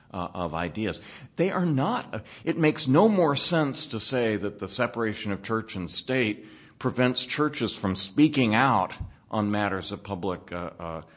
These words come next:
uh, concern than it does to say freedom of the press prevents newspapers from having editorials. It just, it isn't right. It, it, it makes no sense. Uh, word about history. I told one of my favorite anecdotes.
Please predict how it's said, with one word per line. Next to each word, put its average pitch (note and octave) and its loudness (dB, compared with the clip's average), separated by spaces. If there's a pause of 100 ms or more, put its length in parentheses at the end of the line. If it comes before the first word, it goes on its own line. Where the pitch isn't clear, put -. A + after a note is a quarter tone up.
(140)
uh, G2+ -4
concern C3 -2
than A#2+ 0
it A#2+ -4
does A2+ 2
to A2+ -6
say A2+ 0
freedom A#2+ 0
of A#2+ 0
the A#2 -2
press C3+ 2 (180)
prevents B2+ 0
newspapers B2+ 4
from G2+ -2
having G#2+ 2
editorials. F#2 -2
It G2 -12
just, - -2 (800)
it - -6 (100)
isn't B2 2
right. D#2+ -4
It, E2+ -12
it, G2 -8
it G2+ -10
makes G#2+ -2
no F2+ -4
sense. - -8 (540)
Uh, G#2+ 0 (500)
word E3 4
about A#2 2
history. F2 -6 (180)
I C3+ 0
told F#3+ 0
one A#2 0
of A2+ -2
my G2 -2
favorite G#2 -2
anecdotes. F#2+ -4